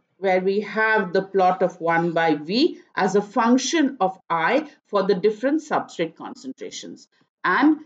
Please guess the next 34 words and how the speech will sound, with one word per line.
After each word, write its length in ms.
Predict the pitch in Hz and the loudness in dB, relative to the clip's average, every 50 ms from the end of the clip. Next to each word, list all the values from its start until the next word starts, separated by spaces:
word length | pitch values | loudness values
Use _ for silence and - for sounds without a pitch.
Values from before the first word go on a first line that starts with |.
| - _ | -20 _
the 140 | - - 185 | -4 -4 -4
plot 380 | - - 220 220 240 254 - 277 | -2 -2 -2 0 0 0 2 0
is 200 | 247 - - - | -2 -2 -2 -4
such 320 | - 196 233 240 - - | -2 -2 -2 -2 -4 -2
that 160 | 240 202 185 | -4 -4 -4
the 80 | 196 - _ | -6 -14 _
point 240 | - 202 208 220 220 | -4 -4 -2 -2 -2
of 140 | 240 240 240 | -4 -4 -2
intersection 800 | 247 269 - 392 392 - 359 240 - - - - 185 165 170 - _ _ _ _ - | -4 -2 0 0 0 0 0 -2 -2 -4 -6 -4 -4 -4 -4 -6 _ _ _ _ -6
actually 420 | 180 180 175 - 233 208 202 185 | -4 -4 -4 -2 -2 0 0 0
gives 340 | 180 156 175 185 175 170 170 - - | -4 0 -2 -2 -2 -2 -12 -8 -4
us 240 | 165 170 165 - _ _ - | -4 -4 -4 -6 _ _ -12
our 360 | 147 143 151 170 208 240 240 _ _ _ _ - | -8 -6 -4 -4 -4 -6 -8 _ _ _ _ -4
K 120 | 156 147 143 | -2 0 0
I 180 | 131 131 135 131 | 0 -2 -2 -4
value. 400 | 127 - 82 - _ - - _ _ _ - - _ _ | -6 -12 -14 -18 _ -20 -20 _ _ _ -20 -20 _ _
So 200 | - - 220 208 | -2 2 2 2
we 180 | 208 208 208 226 | 2 2 0 0
have 420 | 233 - - 226 226 220 220 - _ _ - | 2 2 2 2 0 -2 -4 -8 _ _ 0
the 160 | 190 208 208 - | 0 0 0 0
two 120 | - 226 214 | -8 -8 -8
substrate 640 | - - 226 170 - - - - 254 254 247 247 | -6 -4 -2 -2 -2 -2 -4 -2 -2 -2 -2 -2
concentrations 920 | - 233 226 240 240 240 254 262 - 269 269 269 269 - - 370 440 440 - _ _ _ _ - | -4 -2 -2 -2 -2 -4 -6 -6 -4 -2 -4 -4 -4 -4 -4 -4 -4 -6 -12 _ _ _ _ -4
and 220 | 170 170 175 165 | -2 -2 -2 -2
we 120 | 175 185 | -4 -6
have 220 | 185 170 147 156 165 | -4 -4 -4 -4 -2
the 100 | 196 214 | -6 -6
K 260 | 220 _ - 160 151 | -6 _ -4 -2 0
I 160 | 135 131 131 | 0 0 0
value, 320 | 120 127 120 117 135 196 - | 0 -2 -6 -6 -6 -8 -6
the 100 | - 160 | -6 -6
minus 460 | 156 156 160 175 185 185 175 170 - | -4 -2 0 0 2 0 0 -2 -2
K 220 | - - 151 143 139 | -12 -10 -8 -8 -8
I 100 | 135 | -8